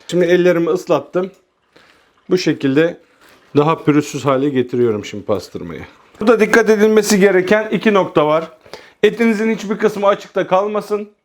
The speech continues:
Bazı yeri çok ince, bazı yeri çok kalın olmasın. Buna dikkat edin. Onun dışında fazla etrafı batırmamaya çalışın. Başka denecek bir şey yok arkadaşlar. Ben bunu bitirdikten sonra artık size son halini göstereceğim.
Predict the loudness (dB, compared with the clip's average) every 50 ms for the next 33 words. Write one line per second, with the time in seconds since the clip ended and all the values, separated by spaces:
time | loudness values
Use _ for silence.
0 | _ _ _ _ _ _ _ 0 4 4 4 4 2 2 2 4 4 4 2 2
1 | 0 -2 -4 -4 -4 -4 -2 0 0 0 2 0 0 0 0 -2 -2 -2 -2 -2
2 | -2 -4 -6 -6 -4 -4 -2 -2 -2 -2 -2 -4 -4 -2 -4 -6 -6 -8 -12 -18
3 | -14 -6 -2 0 2 2 2 0 -4 -4 -4 -4 -2 -2 -2 -4 -4 -6 -6 -2
4 | -2 -2 -2 -2 -4 -6 -6 -6 -4 -4 -2 -2 -2 -2 -4 -6 -12 _ _ _
5 | _ -16 -14 -14 -14 -18 _ _ _ _ _ _ _ _ _ _ _ _ _ -8
6 | -2 2 2 2 2 4 4 2 2 4 2 0 0 0 -2 -6 -6 -6 -6 -6
7 | -6 -8 -6 -6 -6 -4 -4 -6 -6 -6 -6 -8 -8 -8 -10 -12 -14 -6 -2 -2
8 | -2 -2 -2 -4 -2 0 0 0 0 -2 -4 -6 -6 -6 -4 -2 -2 0 0 0
9 | -2 -2 -2 -2 -4 -4 -4 -6 -6 -6 -4 -2 -2 -2 -2 -2 -4 -6 -6 -6
10 | -6 -4 -4 -4 -4 -4 -2 -2 -2 -2 -4 -4 -6 -4 -4 -4 -4 -6 -8 _
11 | _ _ _ _ _ _ _ _ _ -4 -2 -2 -2 -2 -4 -8 -10 -10 -8 -2
12 | 0 0 0 0 -2 -10 _ _ _ _ _ _ _ _ _ _ _ -8 -2 0
13 | 0 2 2 0 0 0 0 2 2 0 0 0 -2 -4 -4 -4 -4 -8 -8 -10